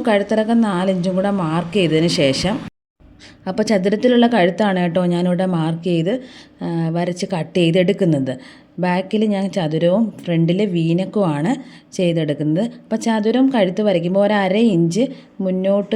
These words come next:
നിർത്തിയിട്ട് വേണം നമ്മൾ ചതുരം കഴുത്ത് കട്ട് ചെയ്തെടുക്കാൻ. അല്ലെങ്കിൽ കൊച്ചു മക്കൾക്ക് ഒക്കെ വണ്ണമില്ലാത്തവർക്കൊക്കെ ആകുമ്പോൾ ചതുരം കഴുത്താകുമ്പോൾ കുറേയൊക്കെ ബാക്ക് അങ്ങ് മലന്നൊക്കെ പോകാൻ സാധ്യതയുണ്ട്. അപ്പോൾ അതുകൊണ്ട് ഞാൻ ഒരു അര ഇഞ്ച് ഫ്രണ്ടിലോട്ട്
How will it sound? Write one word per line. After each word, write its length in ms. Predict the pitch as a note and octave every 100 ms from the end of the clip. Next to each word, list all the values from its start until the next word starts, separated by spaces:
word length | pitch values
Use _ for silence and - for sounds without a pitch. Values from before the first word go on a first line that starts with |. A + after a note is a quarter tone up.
| G3+
നിർത്തിയിട്ട് 540 | F3 E3+ E3+ G#3 G#3+ G3+
വേണം 200 | E3+ F3 F#3+
നമ്മൾ 160 | D#3+ F3 G3 -
ചതുരം 360 | D#3 D#3 F3+ F#3+
കഴുത്ത് 360 | F3 D3 - F#3 G3
കട്ട് 220 | E3 -
ചെയ്തെടുക്കാൻ. 420 | E3 D#3 D3 D3 D3 - - F3+
അല്ലെങ്കിൽ 320 | F#3+ G3 G#3 G#3
കൊച്ചു 280 | F#3+ - A#3
മക്കൾക്ക് 400 | G3 F3+ F3+ G3+ G3+ A2+
ഒക്കെ 200 | E3 F#3 F3+ F3+
വണ്ണമില്ലാത്തവർക്കൊക്കെ 1040 | F3+ F#3+ G#3+ F3 F3 E3+ G3 F#3 F#3 E3 E3
ആകുമ്പോൾ 260 | D3+ D#3 A#3+ B3 - -
ചതുരം 320 | G3 F#3+ G#3 G3+
കഴുത്താകുമ്പോൾ 440 | E3 E3+ F3+ F#3+ F#3+
കുറേയൊക്കെ 400 | E3+ E3+ E3 F#3 F3+
ബാക്ക് 300 | E3+ E3 F3 E3+
അങ്ങ് 140 | F3 F3+
മലന്നൊക്കെ 560 | D#3 E3 G3+ E3 D#3+ E3
പോകാൻ 260 | D3+ C#3 E3 E3+
സാധ്യതയുണ്ട്. 580 | C#3 D3 C#3+ B2 A2+ - - - - - - -
അപ്പോൾ 140 | - F#3
അതുകൊണ്ട് 300 | F3 F3+ G3+ G3+
ഞാൻ 80 | F3+ F#3
ഒരു 80 | F3
അര 120 | D#3 F#3 F#3
ഇഞ്ച് 180 | E3 F#3+
ഫ്രണ്ടിലോട്ട് 600 | F3+ D3+ D3+ E3 E3+ E3+